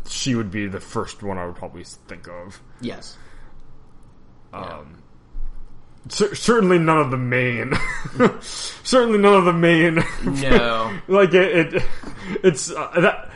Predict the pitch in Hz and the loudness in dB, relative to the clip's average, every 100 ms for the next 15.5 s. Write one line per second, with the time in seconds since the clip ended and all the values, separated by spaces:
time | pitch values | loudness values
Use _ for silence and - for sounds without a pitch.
0 | - 190 185 226 185 190 139 156 - 147 | 2 2 4 -2 -2 -4 -2 -2 -2 0
1 | 127 135 165 180 113 123 226 196 - - | 2 2 2 0 2 4 4 4 -2 -2
2 | 151 139 117 175 196 175 208 - - - | 0 0 0 4 6 6 4 2 -12 -20
3 | - - - - _ - - - 175 302 | -20 -20 -20 -20 _ -20 -16 2 4 4
4 | 349 359 247 170 202 196 180 160 151 135 | 4 2 2 -2 0 4 6 6 2 0
5 | 156 127 107 123 104 92 104 95 87 87 | 2 0 -2 -4 -4 -4 -6 -8 -10 -14
6 | - - - - - _ - - - - | -16 -20 -20 -20 -20 _ -20 -20 -20 -20
7 | - - - - - - - - _ _ | -20 -20 -20 -20 -20 -20 -20 -20 _ _
8 | - _ - 196 170 135 135 143 131 127 | -20 _ -14 -4 -2 -2 -4 -6 -4 -6
9 | - 139 127 117 113 107 104 104 - - | -6 -6 -6 -6 -8 -6 -8 -8 -14 -14
10 | 117 104 117 110 104 262 262 208 226 - | -14 -12 -10 -10 0 6 6 4 -2 -2
11 | - 180 208 185 175 180 170 170 139 131 | -4 2 6 6 8 6 6 2 0 2
12 | 139 139 127 127 143 127 139 131 127 131 | 2 2 0 -2 0 0 2 2 2 2
13 | 165 135 127 131 131 120 113 107 101 - | 4 4 2 0 -4 -6 -8 -10 -12 -14
14 | - 113 98 - 107 - 117 107 104 - | -12 -12 -12 -14 -14 -14 -12 -12 -14 -14
15 | 107 101 101 226 | -14 -12 -4 -2